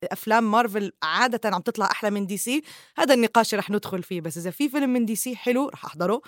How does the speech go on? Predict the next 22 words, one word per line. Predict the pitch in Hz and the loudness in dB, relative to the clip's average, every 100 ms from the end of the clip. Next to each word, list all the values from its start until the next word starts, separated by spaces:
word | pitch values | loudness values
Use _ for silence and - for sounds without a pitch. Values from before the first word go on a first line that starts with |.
| - - | -16 -16
إذا | - | -8
في | 196 | -6
فيلم | 190 226 214 214 | -4 -2 -2 -2
حلو | 208 208 | -2 0
من | 190 | 0
مارفل | 185 208 320 | 0 0 -2
رح | 320 | -4
أحضره، | 254 202 185 190 | -4 -4 -2 -4
إذا | 185 | -4
في | 233 | -6
فيلم | - 240 226 | 0 0 2
من | 226 | 0
أي | - 349 339 | -2 2 2
شيء | - 190 196 | 2 -2 -4
حلو | 196 175 | -4 -2
طبعا | 165 160 151 | -4 -4 -4
رح | 160 175 | -4 -10
أحضره. | - 170 | -8 -6
أنا | 170 | -4
بحب | 208 247 | -2 4
عالم | 202 226 | 6 6
الكوميكس | 208 - 202 196 | 0 -2 -2 -2